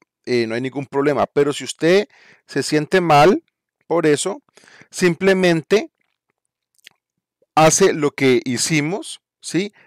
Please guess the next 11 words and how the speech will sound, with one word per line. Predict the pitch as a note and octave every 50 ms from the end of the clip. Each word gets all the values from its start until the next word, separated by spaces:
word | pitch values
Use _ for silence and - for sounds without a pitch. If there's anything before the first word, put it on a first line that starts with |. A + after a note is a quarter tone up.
| _ _ _ _
Pero | - E3 D#3+ D3 C#3+
sin | C3 - - - F3 D#3+ D#3 D3+
la | C#3 C3
wallet | C3 B2+ C#3 D3 D3+ D#3+ F3 E3+
al | - C#3+ C#3 C#3 D3
lado, | D#3+ D#3+ D#3 B2+ A2 A#2+ _ _ _ _
sin | _ - - - D#3+ E3+ F3 F3 D#3
la | C3+ A#2+
wallet | A#2+ A#2+ B2 A#2+ B2 C3 A#2+ -
al | - B2 B2+ C3+
lado. | C#3+ C#3 B2+ A2+ F#2 G#2